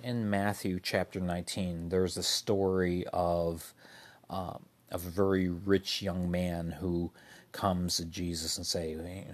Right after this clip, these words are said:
Master, what must I do to be saved?" And, um, Jesus lists off a whole bunch of the commandments, of the Ten Commandments, you know, um,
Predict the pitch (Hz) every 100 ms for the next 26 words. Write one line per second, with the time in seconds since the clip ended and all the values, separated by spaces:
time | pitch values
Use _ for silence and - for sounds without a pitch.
0 | 87 82 113 110 95 85 110 127 107 -
1 | 104 101 104 92 87 - 120 107 95 95
2 | 90 92 87 - - - - - - 95
3 | 87 82 82 - _ _ _ _ _ _
4 | _ _ _ - - 95 95 90 - 104
5 | - - 104 95 98 - 95 107 104 104
6 | 107 - 104 107 - 127 135 139 117 87
7 | 90 - 85 92 - 117 104 117 123 98
8 | 90 - 92 87 90 92 98 104 - -
9 | - - - - 104 98 92 92 87